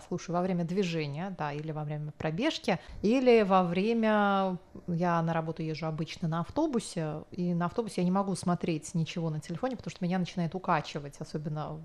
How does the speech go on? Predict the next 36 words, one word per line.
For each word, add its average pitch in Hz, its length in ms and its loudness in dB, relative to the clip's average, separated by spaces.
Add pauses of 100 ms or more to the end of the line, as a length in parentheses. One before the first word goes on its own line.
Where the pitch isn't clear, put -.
(120)
в 175 60 -4
здешних 175 440 -2
условиях, 220 440 2
когда 160 180 -2
водители 160 440 -4
автобусов 175 460 -6
очень 165 220 -2
любят 160 280 -2 (260)
резко, 190 400 4
например, 165 400 -2
нажать 175 320 0
на 165 100 2
тормоз. 220 760 4 (140)
Вот. 170 320 0
А 190 80 2
подкасты 277 460 4
меня 226 200 0
успокаивают 285 840 -2
и 185 40 -4
как-то 175 320 -6
приводят 165 400 -6
в - 40 -20
чувство, 254 500 0
а 175 60 2
главное, 214 420 2
что 180 840 0
они 165 200 -4
меня 220 340 -2
вдохновляют 196 1080 -2
и 180 240 -2
на 190 160 0
создание 180 480 0
наших 277 300 -2
передач. 233 420 2
Я 170 80 2 (140)
слушаю, - 0 -